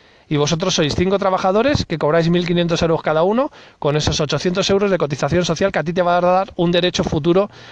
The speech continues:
a recibir determinadas prestaciones y, desde luego, contribuye a las prestaciones de todos, al mantenimiento de un sistema para todos, ¿vale?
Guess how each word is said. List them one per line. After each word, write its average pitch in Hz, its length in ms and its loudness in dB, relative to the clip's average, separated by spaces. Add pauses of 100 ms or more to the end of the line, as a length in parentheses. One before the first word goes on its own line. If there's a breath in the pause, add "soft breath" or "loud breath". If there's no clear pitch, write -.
a 156 120 -2
recibir 147 340 0
determinadas 143 680 0
prestaciones 131 720 -2 (340 loud breath)
y, 151 100 0
desde 120 240 2
luego, 131 240 2
contribuye 147 680 0 (300 loud breath)
a 131 100 -2
las 127 120 0
prestaciones 135 540 -2
de 131 120 0
todos, 123 300 -2
al 127 100 0
mantenimiento 131 520 0
de 151 60 0
un 151 60 2
sistema 147 380 -2
para 127 180 0
todos, 107 340 -6
¿vale? 147 260 -4